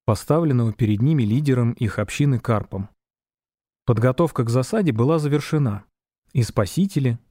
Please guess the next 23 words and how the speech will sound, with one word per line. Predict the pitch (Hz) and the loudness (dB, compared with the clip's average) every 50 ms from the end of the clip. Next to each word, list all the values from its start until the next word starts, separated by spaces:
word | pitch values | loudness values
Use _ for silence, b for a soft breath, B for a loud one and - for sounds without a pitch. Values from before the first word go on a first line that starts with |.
| _ _ _ _ - | _ _ _ _ -20
в | - - | -14 -2
полной | - 139 131 123 117 113 110 | 0 2 2 4 4 2 2
боевой | 104 120 120 120 117 117 113 | 2 2 2 2 2 2 0
готовности | 104 117 135 131 - 135 110 104 104 101 - - - | 0 0 0 0 0 0 0 0 -2 -4 -4 -2 0
ожидали | 107 107 104 113 117 131 180 208 165 | 0 0 2 0 2 2 2 0 0
приближения | - - 107 104 104 107 107 107 143 165 175 156 123 107 | 0 0 -2 0 0 0 0 0 2 2 2 2 0 0
военного | 101 104 101 113 131 135 123 113 110 110 | 0 0 0 0 0 0 0 0 -2 -4
конвоя. | - - 120 117 113 107 107 104 101 107 107 _ _ _ _ _ _ _ _ _ _ _ _ _ - | -2 0 0 0 0 0 -2 -4 -6 -8 -10 _ _ _ _ _ _ _ _ _ _ _ _ _ -2
Их | 139 127 120 | -2 0 0
стратегия | - - 170 175 165 - 180 170 151 160 156 | 0 0 0 0 2 2 0 0 2 0 0
была | 143 151 147 147 143 | 2 2 0 0 0
проста, | - 160 170 - - - 120 107 101 92 - _ | 0 -2 -4 -4 -2 -2 -2 -2 -2 -4 -6 _
но | - 123 120 113 | 0 0 0 2
требовала | - 139 156 175 165 147 127 120 117 113 | 2 0 0 0 0 0 0 0 0 0
безупречного | 107 117 110 113 113 - 120 127 165 180 - - 131 120 120 | 0 0 0 0 -2 0 0 0 0 -2 0 -2 -2 0 0
исполнения. | 123 - - 143 139 143 135 120 104 101 101 101 104 - _ _ _ _ _ _ - | -2 -4 -4 -2 0 0 0 0 0 -2 -4 -6 -10 -14 _ _ _ _ _ _ 0
Мгновенно | - 120 120 123 131 139 135 135 135 120 117 117 | 2 2 2 4 2 2 2 2 2 2 2 2
реагировать | 117 117 117 123 123 127 123 123 113 110 110 107 - | 2 2 2 0 0 0 0 0 2 2 0 2 2
на | 113 | 2
любые | 113 120 120 110 117 110 110 | 2 2 0 0 0 0 0
изменения | 107 104 107 107 113 135 170 202 196 180 147 120 120 | 2 2 2 2 2 2 2 2 2 2 2 0 -2
и | - - - 120 113 | -4 -2 0 0 0
использовать | 104 - - - 208 208 180 143 135 123 113 110 | 0 -2 -2 0 0 2 2 2 2 0 0 -2